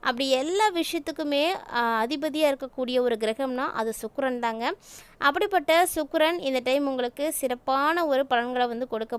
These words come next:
போறாரு. என்ன மாதிரியான விஷயங்கள்லாம் கிடைக்க போகுது அப்படின்றத தொடர்ந்து பார்க்கலாம். அதுக்கு முன்னாடி வீடியோ பார்த்துட்டு இருக்கக்கூடிய நேயர் ரிஷபராசி நேயரா இருக்கீங்கன்னா, மறக்காம வீடியோக்கு ஒரு லைக் பண்ணுங்க. மேலும் உங்க friends and family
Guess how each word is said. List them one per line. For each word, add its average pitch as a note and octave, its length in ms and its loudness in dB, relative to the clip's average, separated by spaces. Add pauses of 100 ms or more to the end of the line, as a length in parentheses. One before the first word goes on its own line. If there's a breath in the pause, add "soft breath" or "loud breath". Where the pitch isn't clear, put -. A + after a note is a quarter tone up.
போறாரு. A3+ 400 2 (520 loud breath)
என்ன F4 200 4
மாதிரியான G4 380 2
விஷயங்கள்லாம் D#4+ 480 0
கிடைக்க C4+ 320 0
போகுது C4 340 2
அப்படின்றத A#3+ 340 -2
தொடர்ந்து B3+ 440 0
பார்க்கலாம். B3+ 340 2
அதுக்கு D4 360 0
முன்னாடி F4 240 2
வீடியோ D#4+ 300 0
பார்த்துட்டு D4+ 320 2
இருக்கக்கூடிய C#4 460 -2
நேயர் C4+ 300 2
ரிஷபராசி C4+ 460 0
நேயரா B3+ 360 0
இருக்கீங்கன்னா, B3+ 400 -4
மறக்காம A#3+ 340 -2
வீடியோக்கு B3 300 -2
ஒரு A#3+ 140 -2
லைக் A#3 240 0
பண்ணுங்க. D4 340 0
மேலும் F#4 300 2
உங்க F4 180 -2
friends E4+ 260 0
and F4+ 180 -2
family D4+ 300 2